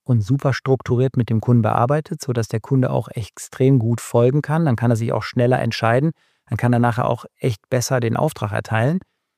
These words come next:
Aber du hast eben auch andere Leute, die führen sehr sprunghafte Gespräche, die haben dann zwar so eine Kernidee von der Schlüsselfunktion, von irgendeinem neuen Ansatz, Gerät, Lösung, was immer da dein Business Case ist,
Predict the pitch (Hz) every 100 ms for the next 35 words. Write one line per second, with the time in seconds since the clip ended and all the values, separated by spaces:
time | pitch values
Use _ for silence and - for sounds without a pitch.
0 | _ - 117 120 131 170 139 127 127 131
1 | 143 139 143 143 127 - 139 131 117 107
2 | - 131 135 143 - 143 135 - 143 147
3 | 175 190 - 120 117 - 127 131 127 -
4 | 123 120 117 110 - 127 135 151 139 151
5 | 160 - 123 120 - - 135 - 151 -
6 | 151 - 156 156 160 - - 143 - 147
7 | 143 139 139 135 131 135 143 143 - 139
8 | 143 160 180 - 113 107 117 127 - -
9 | 120 120 127 117 127 123 120 120 - 139
10 | 123 117 110 110 131 135 - 107 107 156
11 | 180